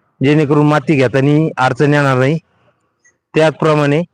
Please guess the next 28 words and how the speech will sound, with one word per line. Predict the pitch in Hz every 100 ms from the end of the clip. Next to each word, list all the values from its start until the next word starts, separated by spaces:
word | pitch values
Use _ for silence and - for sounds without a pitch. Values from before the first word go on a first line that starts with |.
| _ _ _ _
अ, | 123 123 131 131
पाठीमागल्या | - 135 170 165 165 156
साईडला | 151 139 139 143
चार | 156 147
एम | 156
एमची | 151 143
प्लेट, | 127 151 170 - _ _ _ - - -
तिला | 139 143
पट्टी | 156 123 170 143
व्हिडिओमध्ये | 123 143 156 139
दिसत | 131 151 151
असेल | 151 - 131
तुम्हाला, | 131 131 127 156 - _ _ _ _ _ - _ -
ह्या | 131
प्रकारे | 139 131 139 175 - _ _ -
याचा | 131 135 151
उपयोग | 147 156 143
बेड | 139 147
पाडण्यासाठी | 151 147 156 135 113
केला | 120 127 127
जातो. | 120 143 175 - _ _ _ _ _ _ - - - -
तर | 147
मित्रांनो, | 165 170 175
आता | 165 185 185 170
जवळजवळ | 175 156 143 165 165 175
सीझन | - 147 143 165
संपलाच | - 147 143 165 156
असा. | 151 156